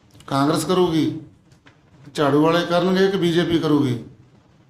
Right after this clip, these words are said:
ਇਹ ਸਾਡੇ ਲਈ ਅੱਜ ਫਿਕਰਮੰਦੀ ਵਾਲੀ ਗੱਲ ਹੈ ਕਿ ਜਿਨ੍ਹਾਂ ਨੇ ਸਾਡੀਆਂ ਸੰਸਥਾਵਾਂ ਦੀ ਰਾਖੀ ਕਰਨੀ ਸੀ, ਉਹ ਅੱਜ ਸਾਡੀਆਂ ਸੰਸਥਾਵਾਂ ਦੀ ਸਰਵਉੱਚਤਾ ਤੋਂ ਮੁਨਕਰ ਹੋ ਰਹੇ ਨੇ।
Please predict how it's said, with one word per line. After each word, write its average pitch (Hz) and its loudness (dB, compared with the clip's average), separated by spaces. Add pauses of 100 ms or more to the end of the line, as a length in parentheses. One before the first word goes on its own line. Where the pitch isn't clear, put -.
(1080)
ਇਹ 233 4
ਸਾਡੇ 190 2
ਲਈ 185 2
ਅੱਜ 185 0
ਫਿਕਰਮੰਦੀ 165 0
ਵਾਲੀ 156 2
ਗੱਲ 127 -2
ਹੈ 123 -6 (1500)
ਕਿ 196 2
ਜਿਨ੍ਹਾਂ 220 2
ਨੇ 220 0
ਸਾਡੀਆਂ 196 0
ਸੰਸਥਾਵਾਂ 180 0
ਦੀ 180 4
ਰਾਖੀ 165 0
ਕਰਨੀ 160 2
ਸੀ, 139 -2 (1120)
ਉਹ 190 4
ਅੱਜ 190 0
ਸਾਡੀਆਂ 165 0
ਸੰਸਥਾਵਾਂ 156 -2
ਦੀ 151 0
ਸਰਵਉੱਚਤਾ 147 -2
ਤੋਂ 147 0
ਮੁਨਕਰ 135 2
ਹੋ 123 0
ਰਹੇ 120 -2
ਨੇ। 117 -6